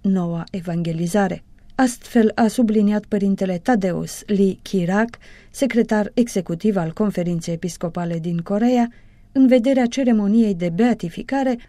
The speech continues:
a slujitorului lui Dumnezeu, Ioan Paul al doilea,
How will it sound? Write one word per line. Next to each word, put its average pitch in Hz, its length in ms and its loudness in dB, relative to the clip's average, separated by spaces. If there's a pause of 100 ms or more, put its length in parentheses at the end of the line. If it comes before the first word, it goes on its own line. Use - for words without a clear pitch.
a 240 100 0
slujitorului 226 960 2
lui 202 200 2
Dumnezeu, 180 640 -2 (240)
Ioan 185 360 0
Paul 160 280 -8
al 165 140 -6
doilea, 214 360 0